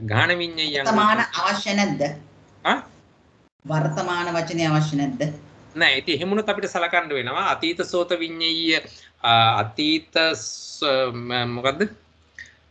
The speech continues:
Speaker 1: අ, අතීතයේ වූ සෝත විඥානීය විසින් අරමුණු කළ අතීත රූපේ. වර්තමානයේ සෝත විඥානීය විසින් වර්තමාන රූපේ. අනාගත සෝත විඥානීය විසින් අනාගත රූපේ කියලා මේ විදිහට ගලපන්න ඒක එතකොට. හරි. එතකොට ගාන විඤ්ඤාය කිව්වහම ගන්ධ රූපය,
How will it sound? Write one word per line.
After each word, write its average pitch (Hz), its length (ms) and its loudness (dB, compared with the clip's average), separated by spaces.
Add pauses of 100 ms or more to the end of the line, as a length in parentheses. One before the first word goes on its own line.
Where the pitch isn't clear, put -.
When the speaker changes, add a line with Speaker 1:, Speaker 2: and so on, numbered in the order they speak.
(200)
Speaker 1:
අ, 120 60 -2 (280)
අතීතයේ 180 520 6
වූ 175 160 6
සෝත 165 260 0
විඥානීය 147 640 2
විසින් 135 360 -2
අරමුණු 135 360 0
කළ 143 160 2
අතීත 185 380 4
රූපේ. 117 360 0
වර්තමානයේ 165 640 -2
සෝත 160 300 -6
විඥානීය 139 500 -2
විසින් 185 220 -4
වර්තමාන 151 560 0
රූපේ. 110 260 0
අනාගත 147 440 -2
සෝත 135 240 -4
විඥානීය 123 500 -2
විසින් 117 260 -4
අනාගත 135 380 2
රූපේ 120 380 0
කියලා 143 260 0
මේ 170 40 0
විදිහට 160 300 -6
ගලපන්න 160 440 -2
ඒක 87 180 -6
එතකොට. - 320 -10 (2000)
හරි. 117 260 4
එතකොට 139 280 2
ගාන 127 200 4
විඤ්ඤාය 127 460 0
කිව්වහම 110 400 0
ගන්ධ 107 320 2
රූපය, 139 280 0